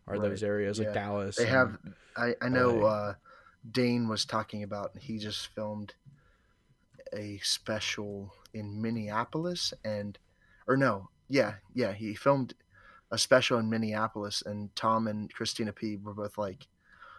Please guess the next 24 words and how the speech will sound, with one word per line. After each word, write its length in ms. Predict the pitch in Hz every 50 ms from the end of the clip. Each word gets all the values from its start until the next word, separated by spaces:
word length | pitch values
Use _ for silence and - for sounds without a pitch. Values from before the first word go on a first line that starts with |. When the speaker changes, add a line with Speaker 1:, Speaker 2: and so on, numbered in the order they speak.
| - - - _
Speaker 2:
"Why 240 | 110 107 104 113 131
would 160 | 117 107 104
you 80 | 104 101
film 320 | - - - - 113 110
there? 120 | 104 104
That's 180 | 92 101 113 -
a 60 | 110
tough 300 | - - - 110 101 -
crowd." 400 | - - 110 104 80 - 98 - -
And 140 | - 101 101
he 100 | 101 107
was 120 | 104 101 101
like, 100 | 104 117
Speaker 1:
Mm-hmm. 100 | 113 113
Speaker 2:
"Well, 100 | 107 107
I 40 | 120
love, 300 | 131 110 107 123 127 117 -
I 100 | 120 120
love 200 | 117 120 113 104
it. 80 | - -
I 60 | - 117
love 180 | 113 117 110
the 140 | 107 113 110
adrenaline 440 | 107 107 117 117 117 113 104 104 101